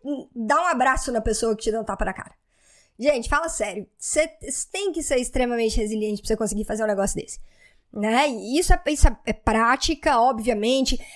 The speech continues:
é empatia. Ela entendia o tamanho da dor da Lucy, ela conseguia se colocar no lugar da Lucy muito pela própria história de vida da Lucy, que era muito parecida com a história de vida que ela teve, com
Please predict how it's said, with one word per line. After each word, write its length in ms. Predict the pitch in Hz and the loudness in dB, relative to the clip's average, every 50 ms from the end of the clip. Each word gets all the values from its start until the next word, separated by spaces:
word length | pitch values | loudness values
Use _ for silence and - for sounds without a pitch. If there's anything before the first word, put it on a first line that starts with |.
| - - | -6 -2
é 260 | - 311 311 311 311 | 0 2 2 2 2
empatia. 920 | 311 302 262 277 233 226 - - - - 262 262 262 254 254 247 247 254 247 - _ _ _ _ _ _ | 0 0 0 0 0 0 2 2 2 6 6 8 8 8 6 6 4 0 -2 -6 _ _ _ _ _ _
Ela 280 | - 349 370 392 403 370 | 0 2 2 4 2 2
entendia 1040 | 370 381 381 349 - - 370 370 359 320 302 262 240 247 311 330 330 330 330 320 302 311 | 2 0 0 -2 -2 -4 -2 0 2 4 4 4 4 2 4 4 4 4 4 4 2 2
o 60 | 311 | 0
tamanho 680 | 311 330 285 277 269 269 285 302 311 311 311 311 302 | 0 0 0 0 0 2 4 4 4 4 4 2 2
da 140 | 262 277 262 | 2 2 2
dor 240 | 233 220 254 254 262 | 2 2 0 0 2
da 120 | 240 233 | 2 2
Lucy, 520 | 220 214 214 220 226 233 226 - - 254 247 | 2 2 2 2 2 2 4 4 2 4 4
ela 160 | 254 285 311 | 4 2 2
conseguia 640 | 302 - 311 330 302 - 285 226 226 277 294 285 262 | 2 0 -2 -2 0 -2 -2 0 2 2 4 4 4
se 120 | - - | 4 2
colocar 500 | - - 254 247 233 - 247 240 240 254 | 2 4 2 2 2 0 0 0 0 0
no 120 | 240 226 233 | 0 0 0
lugar 300 | 226 214 214 226 226 240 | 2 2 2 2 2 2
da 100 | 220 208 | 0 2
Lucy 600 | 202 208 214 226 226 214 - - - 214 196 - - | 2 0 0 -2 -2 -4 -4 -2 -2 -2 -4 0 4
muito 640 | 226 269 311 349 339 339 320 311 302 - 320 320 320 - - | 6 6 8 8 8 8 6 4 4 4 4 4 2 0 0
pela 220 | - 247 254 247 | 0 0 2 2
própria 320 | 254 254 277 269 269 277 | 4 2 2 2 0 -2
história 420 | 277 - - - 285 285 294 285 277 | -6 -6 -2 0 2 2 2 2 0
de 100 | 233 247 | 0 -2
vida 180 | 226 254 247 | -2 -2 0
da 120 | 247 247 226 | 2 2 2
Lucy, 320 | 220 226 226 233 214 - | 2 2 0 -2 -2 -2
que 80 | - 233 | 0 0
era 100 | 233 233 | 0 0
muito 160 | 233 240 240 | 0 -2 -2
parecida 420 | - 240 220 214 - - 233 214 | -2 -2 -2 -2 -2 -2 0 0
com 80 | 208 - | 0 0
a 20 | |
história 300 | 214 - - 233 220 214 | 0 0 0 2 2 2
de 80 | 214 214 | 2 0
vida 180 | 202 214 208 208 | -2 0 0 2
que 60 | - | 2
ela 120 | 214 220 | 2 2
teve, 400 | 220 - 214 214 214 208 214 202 _ _ _ _ _ _ _ _ _ | 6 6 6 6 6 4 2 -4 _ _ _ _ _ _ _ _ _
com 300 | - 277 277 269 240 - | 0 0 0 0 -2 -8